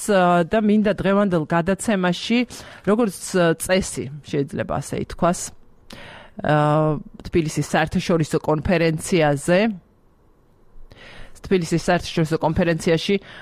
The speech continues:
მონაწილეობს, ა, ცნობილი, ა, პოლიტოლოგი, ფილოსოფოსი, ა,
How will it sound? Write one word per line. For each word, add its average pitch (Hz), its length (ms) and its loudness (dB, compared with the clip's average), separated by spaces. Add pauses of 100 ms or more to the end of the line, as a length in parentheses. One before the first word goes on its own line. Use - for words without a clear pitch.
(140)
მონაწილეობს, 196 720 2 (160)
ა, 170 100 4 (140)
ცნობილი, 165 580 2 (100)
ა, 156 300 0
პოლიტოლოგი, 156 680 0 (100)
ფილოსოფოსი, 160 760 -2
ა, - 560 -4